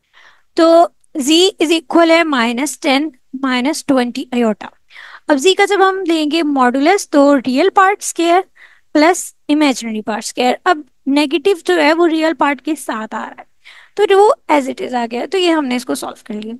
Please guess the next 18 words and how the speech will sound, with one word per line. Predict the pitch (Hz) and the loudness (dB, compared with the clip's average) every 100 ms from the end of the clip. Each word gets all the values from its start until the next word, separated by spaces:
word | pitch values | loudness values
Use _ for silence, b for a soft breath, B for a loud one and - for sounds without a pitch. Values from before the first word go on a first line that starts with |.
| _ B B B _ | _ B B B _
इसको | 381 - 440 | 0 2 2
solve | 415 359 359 | 4 2 2
करने | 370 359 349 | -2 -4 0
का | 339 359 302 | 0 2 0
alternate | 320 349 339 330 320 | 0 -2 -2 -4 -2
method | 302 285 339 269 | -4 0 -2 0
भी | 269 339 | 2 4
है | 392 349 370 - _ _ _ _ _ _ - | 6 4 2 -2 _ _ _ _ _ _ 2
और | 302 320 | 4 4
हम | 339 311 | 2 -2
उसको | - 349 | -4 0
भी | 339 349 | 2 2
यूज़ | 269 - | 0 -2
कर | 277 | -4
सकते | 285 277 302 | -4 -4 0
हैं, | 285 | 2
वो | 269 | 2
भी | 254 | 2